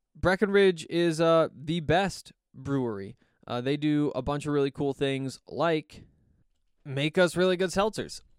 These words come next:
Um, the seltzers there are seriously incredible. Uh, I actually haven't had one.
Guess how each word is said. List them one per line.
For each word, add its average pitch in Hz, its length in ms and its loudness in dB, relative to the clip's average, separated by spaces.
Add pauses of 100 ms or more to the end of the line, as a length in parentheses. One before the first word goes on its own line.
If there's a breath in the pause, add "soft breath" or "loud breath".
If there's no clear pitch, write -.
Um, 156 460 -2 (320 loud breath)
the 143 100 -6
seltzers 185 380 -2
there 170 340 2
are 139 80 0
seriously 147 400 -2
incredible. 127 520 -2 (300)
Uh, 120 500 0 (1600 loud breath)
I 185 140 -10
actually 269 300 -4
haven't 156 320 -4
had 135 340 -10
one. 107 240 -8